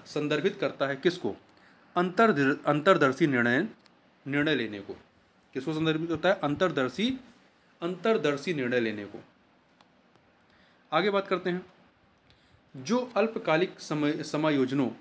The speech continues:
एवं दीर्घकालिक संरचनात्मक परिवर्तनों में समान, समता बनाए रखें, रखें, उसे क्या कहेंगे? उसे संसाधन आवंट-, आवंटक कहेंगे, रिसोर्स एलोकेटर कहेंगे। जो अल्पकालिक समायोजनों एवं दीर्घकालिक संरचनात्मक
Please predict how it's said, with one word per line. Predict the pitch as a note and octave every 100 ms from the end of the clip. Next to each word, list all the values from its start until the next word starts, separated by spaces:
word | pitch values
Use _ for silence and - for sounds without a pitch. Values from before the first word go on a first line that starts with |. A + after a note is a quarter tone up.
| D3
एवं | D#3
दीर्घकालिक | - C#3 C3 C#3 D#3+
संरचनात्मक | C#3 B2+ B2+ B2 D#3 C3 - _ _
परिवर्तनों | C3+ C3 B2+ E3
में | F3
समान, | E3+ C3 B2+ B2 - -
समता | C3 C3
बनाए | D#3+ B2+ B2+
रखें, | A#2 - A#2+ A#2+ C3
रखें, | A#2 - C#3
उसे | E3 D#3+ F3
क्या | E3+ D#3+
कहेंगे? | D3+ D#3+ F#3 G#3+ - _ _ A#3+
उसे | F#3 G3+ B2 - - _
संसाधन | - F3 E3+ E3 E3 D#3+ G3+ -
आवंट-, | C3+ C3 C3 C3 C3 D#3 D3+
आवंटक | C3+ C3 C3 C3 -
कहेंगे, | G#2+ G2+ F#2+ - _ _ _ - _ C3
रिसोर्स | C#3 - E3+ A3 - -
एलोकेटर | D3 C3+ C3 C3 C3+
कहेंगे। | B2+ G2+ G2+ G#2+ - _
जो | C#3 C3+
अल्पकालिक | C3 B2+ - B2 E3
समायोजनों | - C3+ B2+ A2+ A#2 D3
एवं | D3
दीर्घकालिक | B2 A#2 B2 D3
संरचनात्मक | D3 B2+ A#2 B2+